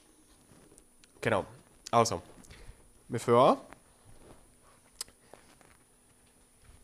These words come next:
Die erste Situation ist die Aussetzung.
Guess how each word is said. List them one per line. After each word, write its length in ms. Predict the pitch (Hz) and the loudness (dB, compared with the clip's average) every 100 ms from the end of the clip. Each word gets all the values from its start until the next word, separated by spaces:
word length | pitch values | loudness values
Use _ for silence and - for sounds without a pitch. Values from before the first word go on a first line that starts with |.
| - - - - - - - _ - - - _ - - - | -20 -20 -20 -20 -20 -20 -20 _ -20 -20 -20 _ -20 -20 -10
Die 120 | 151 | -2
erste 340 | 160 214 - 233 | 2 2 0 -4
Situation 800 | 190 - 147 - 139 180 226 214 _ - _ - - | -4 -6 -8 -4 -4 -4 -6 -16 _ -20 _ -20 -6
ist 360 | 135 131 - - _ _ _ _ - - - - | -4 -4 -10 -14 _ _ _ _ -20 -20 -20 -8
die 120 | - | -2
Aussetzung. 560 | 175 165 131 101 - | 0 0 0 -2 -4